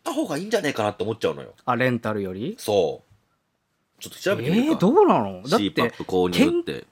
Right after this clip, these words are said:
Speaker 2: 康保険を使ってレンタルでその値段なのに。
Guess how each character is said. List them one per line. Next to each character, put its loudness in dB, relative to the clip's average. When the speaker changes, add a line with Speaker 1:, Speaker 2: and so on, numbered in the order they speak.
Speaker 2:
康 -16
保 -2
険 -2
を -2
使 -2
っ 0
て -6
レ 2
ン 0
タ -2
ル 0
で -2
そ -4
の -2
値 0
段 0
な -4
の -8
に。 -10